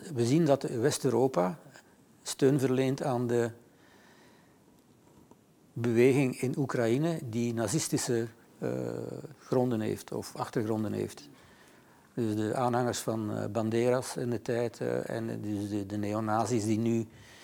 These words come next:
de, de, ja, gebruikt worden of misbruikt, eh, om de Maidan-coup uit te voeren. Dus een poging om, eh,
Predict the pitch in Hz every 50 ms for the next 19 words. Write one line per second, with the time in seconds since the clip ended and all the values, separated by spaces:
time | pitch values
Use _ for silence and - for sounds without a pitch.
0 | - - - - - - - 113 113 101 104 107 107 - 113 104 107 120 120 135
1 | 143 143 131 117 110 107 101 110 113 - - - 107 113 113 117 135 131 - 135
2 | 135 131 131 120 117 107 - - 127 123 120 123 123 120 127 127 120 - - 147
3 | 143 127 123 120 - - 127 113 117 123 151 160 170 135 113 107 110 104 107 107
4 | 104 101 101 107 110 127 143 135 - 143 151 151 - - 160 147 151 - 147 127
5 | 139 147 151 175 196 208 185 - - - - - - - - - - - - -
6 | - - - - - - 120 113 110 107 127 - 120 113 104 - 143 135 143 139
7 | 156 147 135 - - 139 131 131 135 127 127 - - - 123 117 117 117 117